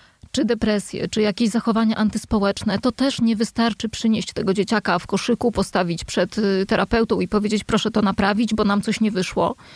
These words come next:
Tylko tu znowu to wymaga pracy z całym systemem. Jeżeli mamy osobę dorosłą, która cierpi na jakiekolwiek zaburzenie, czy to jest zaburzenie osobowości, czy to jest schizofrenia, czy to jest depresja, no to wiadomo, że te trudności będą powracały. Tego nie da się wyleczyć raz na zawsze.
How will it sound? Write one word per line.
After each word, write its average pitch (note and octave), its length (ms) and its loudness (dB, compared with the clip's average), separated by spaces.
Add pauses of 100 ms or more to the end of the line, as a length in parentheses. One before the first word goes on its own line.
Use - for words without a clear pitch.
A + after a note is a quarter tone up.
(280)
Tylko A3+ 240 0
tu A#3+ 100 2
znowu A#3 300 2
to A3+ 120 0
wymaga G#3+ 420 0
pracy G3+ 600 -2
z - 140 -12
całym A3 380 0
systemem. E3+ 680 -4 (420)
Jeżeli A3+ 320 2
mamy A3 520 2
osobę A3 360 -2
dorosłą, A3 760 -2
która G3+ 420 0 (320)
cierpi A#3+ 300 0
na B3 100 2
jakiekolwiek B3 600 0
zaburzenie, F3 520 -2
czy - 100 -12
to G#3+ 60 0
jest G3+ 120 2
zaburzenie G#3+ 380 2
osobowości, F#3 640 -2
czy - 80 -12
to - 80 -2
jest G#3 140 -2
schizofrenia, - 560 -2
czy - 100 -12
to A3 100 0
jest G#3+ 180 0
depresja, G3 640 0 (720)
no A#3+ 120 4
to A#3 120 2
wiadomo, B3 320 2
że - 60 -6
te B3+ 120 0
trudności B3+ 460 0
będą C#4 300 2
powracały. C4 600 0
Tego F#3+ 180 0
nie B3 120 2
da A#3+ 100 0
się A#3 140 0
wyleczyć A#3 480 0
raz F#3 220 -2
na F#3 120 0
zawsze. - 500 -6